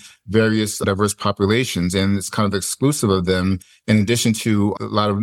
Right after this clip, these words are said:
perinatal mental health research has been very heteronormative. So whether it's about, you know, racial ethnicity diversity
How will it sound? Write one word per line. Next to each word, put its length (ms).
perinatal 440
mental 260
health 340
research 340
has 100
been 340
very 160
heteronormative. 760
So 160
whether 280
it's 140
about, 340
you 60
know, 80
racial 340
ethnicity 420
diversity 720